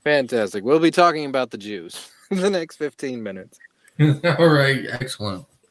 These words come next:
Speaker 1: Man, Kanye West was on his super five percenter shit. Um, <laughs> he kept saying, "We are Jews," which you, I think that's that shit of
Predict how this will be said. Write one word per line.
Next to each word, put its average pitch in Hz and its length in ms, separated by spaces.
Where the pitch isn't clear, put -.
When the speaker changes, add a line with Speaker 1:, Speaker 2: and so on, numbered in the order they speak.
Speaker 1:
Man, 107 260
Kanye 143 400
West 127 220
was 110 160
on 113 160
his 113 220
super 156 380
five 131 340
percenter 117 420
shit. - 300
Um, 104 400
<laughs> - 460
he 190 80
kept 190 220
saying, 175 320
"We 160 180
are 135 300
Jews," 117 600
which 123 220
you, 160 280
I 139 120
think 220 260
that's 170 200
that 151 200
shit 147 240
of 120 280